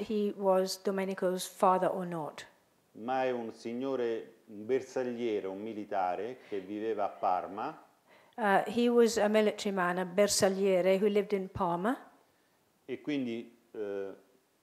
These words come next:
Speaker 2: Domenico cresce a Parma in una famiglia benestante.
Speaker 1: And therefore Domenico was brought up in a w-, fairly well-off family in Parma.
Speaker 2: Lui diventa italiano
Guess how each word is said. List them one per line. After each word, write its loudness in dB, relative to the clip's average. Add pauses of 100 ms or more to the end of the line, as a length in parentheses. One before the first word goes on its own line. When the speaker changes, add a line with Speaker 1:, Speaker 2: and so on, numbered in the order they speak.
(480)
Speaker 2:
Domenico 0
cresce -2
a 0
Parma 0
in -6
una -6
famiglia -4
benestante. -8 (540)
Speaker 1:
And 2
therefore 4
Domenico 2
was -2
brought 4
up 2
in 0
a 4
w-, -6 (540)
fairly 4
well-off 4
family 0
in -8
Parma. -6 (1700)
Speaker 2:
Lui -4
diventa 0
italiano -2